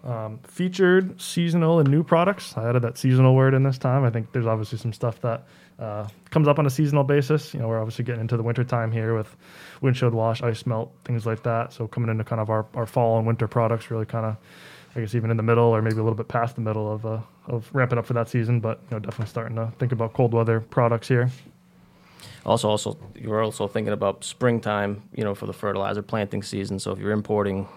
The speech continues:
Speaker 2: you know, additives for fertilizers, this is the time you wanna get stuff on the water to arrive for January, February time frame, especially with how tight shipping's been. So we're already looking into the, into the spring at this point, which is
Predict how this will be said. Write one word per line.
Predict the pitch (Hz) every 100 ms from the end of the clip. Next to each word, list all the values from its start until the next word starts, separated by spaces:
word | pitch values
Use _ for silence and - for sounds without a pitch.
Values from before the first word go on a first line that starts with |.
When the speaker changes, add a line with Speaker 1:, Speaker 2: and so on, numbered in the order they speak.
| - -
Speaker 2:
you | 104
know, | 98
additives | 95 95 98 101
for | 101
fertilizers, | - 101 95 92 95 101 95
this | 101
is | 98
the | 104
time | 104 101
you | 98
wanna | 95
get | 98 98
stuff | - 98
on | 101
the | 98
water | 92 95 98 95
to |
arrive | 95 95 95 98
for | - 95 92 -
January, | - 104 95 92 95 95
February | 104 95 95 98
time | 104 101
frame, | - 101
especially | 98 - 101 98
with | 95
how | 104 98 104 -
tight | - 98
shipping's | - 104 92 95
been. | 92 92
So | 95 95 92 90
we're | 101
already | 101
looking | 98 98 101 98
into | 95 98
the, | 95 92 104 -
into | 101 101
the | -
spring | - 104 98
at | 107
this | 104
point, | - 104 -
which | -
is | 104 -